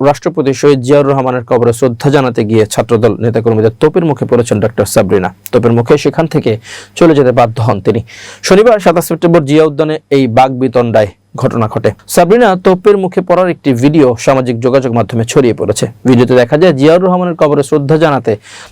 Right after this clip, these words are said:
নরসিংদী জেলা জিয়া সাংস্কৃতিক সংগঠনের ব্যানারে ডক্টর সাবরিনা সহ বেশ কয়েকজন অপেক্ষা করছিলেন। এ সময় ঢাকা মহানগর পশ্চিম ছাত্রদলের সভাপতি আকরাম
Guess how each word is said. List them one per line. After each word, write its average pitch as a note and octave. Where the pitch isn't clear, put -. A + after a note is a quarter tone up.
নরসিংদী F3+
জেলা D3
জিয়া D#3
সাংস্কৃতিক C#3
সংগঠনের B2
ব্যানারে B2
ডক্টর C3
সাবরিনা C3
সহ C#3+
বেশ D3+
কয়েকজন A#2+
অপেক্ষা -
করছিলেন। G#2+
এ D3+
সময় G3+
ঢাকা E3+
মহানগর E3+
পশ্চিম F3
ছাত্রদলের D3+
সভাপতি D3
আকরাম F3+